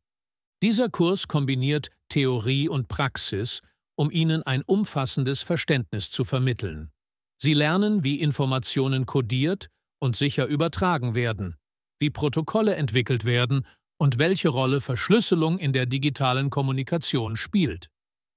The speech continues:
Besonders spannend sind die interaktiven Übungen. Erleben Sie, wie Sie mit der Cäsar-Verschlüsselung selbst Nachrichten ver- und entschlüsseln.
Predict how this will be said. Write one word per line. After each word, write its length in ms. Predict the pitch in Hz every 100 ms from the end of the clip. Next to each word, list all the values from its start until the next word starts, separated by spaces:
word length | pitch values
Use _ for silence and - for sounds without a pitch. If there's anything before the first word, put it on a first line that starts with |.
| _ _ _
Besonders 420 | 143 131 269 269
spannend 560 | - - 160 185 240 - _ _ -
sind 220 | 135 220
die 100 | 220
interaktiven 840 | - 196 190 151 139 - 147 123
Übungen. 600 | 139 151 131 117 95 78 73 _ _ _ _ -
Erleben 420 | 139 147 226 247
Sie, 300 | 185 262 269 _ _
wie 160 | 151 185
Sie 180 | 151
mit 200 | 165 151
der 180 | 147 135
Cäsar-Verschlüsselung 1400 | - - 208 185 160 147 - 127 - 143 - 131 120 117
selbst 440 | 98 147 139 -
Nachrichten 680 | 139 147 - 135 - - 127
ver- 440 | - 139 131 135
und 200 | 151 143 -
entschlüsseln. 800 | 139 120 - 110 - 101 76